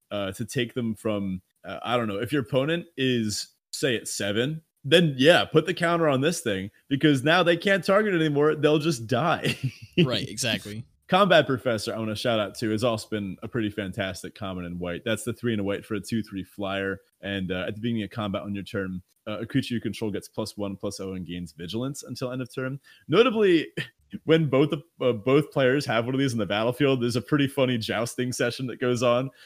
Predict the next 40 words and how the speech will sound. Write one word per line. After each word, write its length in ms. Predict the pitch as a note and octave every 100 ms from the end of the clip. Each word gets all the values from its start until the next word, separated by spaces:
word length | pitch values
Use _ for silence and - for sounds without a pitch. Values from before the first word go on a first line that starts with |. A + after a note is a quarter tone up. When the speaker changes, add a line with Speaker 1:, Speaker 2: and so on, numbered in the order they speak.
| - -
Speaker 1:
where, 280 | A2+ G#2+ F#2+
uh, 180 | G2 F#2+ _ -
it's 300 | A2 F3 F#3
a 60 |
two 220 | C#3 E3 E3
three, 400 | B2 G#2 F#2 G#2+ - -
uh, 40 | D#2+ -
all 160 | B2+ B2+
the 100 | G2+
time. 380 | G#2+ F#2 F2 - _ _
So 160 | - D3
if 200 | C3+ D3
you 100 | D3+
buff 220 | C3 D3
itself, 380 | C3 - C3 C#3
it's, 140 | B2+
it 120 | - B2+
attacks 380 | - A#2 B2
as 60 | A#2
a 40 | A#2+
three 160 | B2+
three 100 | A#2+
Vigilance, 400 | A2+ A#2 B2 C#3 -
and 120 | A#2
then 80 | B2
the 100 | -
other 180 | B2+
one 120 | B2+ A#2+
just 100 | -
kinda 160 | C#3
has 200 | A#2+ B2
to 80 | G#2
sit 240 | - A#2 -
there 120 | A#2
and 120 | A2+
be 80 | A2
like, 140 | G2
"All 100 | B2
right, 240 | D#3 B2 B2
well, 280 | A2+ A2